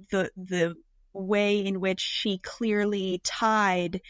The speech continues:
the fact that she and Pablo had had no children, um, to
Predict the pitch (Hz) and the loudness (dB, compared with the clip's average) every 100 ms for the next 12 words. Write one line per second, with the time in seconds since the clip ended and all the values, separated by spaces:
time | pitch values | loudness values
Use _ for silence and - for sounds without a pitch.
0 | - - - - 214 233 196 190 - 208 | -20 -20 -16 -6 -2 2 2 0 -4 0
1 | 190 - - - - 208 202 196 190 - | 0 0 -6 -4 -2 0 0 0 -2 -2
2 | 196 185 185 202 190 185 185 190 185 196 | 0 0 0 0 2 2 2 0 0 0
3 | 185 170 - 247 247 180 139 156 196 _ | 0 -2 0 2 2 0 -4 -4 -6 _
4 | - - - _ - 208 190 180 160 - | -20 -20 -20 _ -2 2 2 0 -4 -6
5 | - 247 220 202 196 185 185 | -2 0 0 0 -2 -2 -4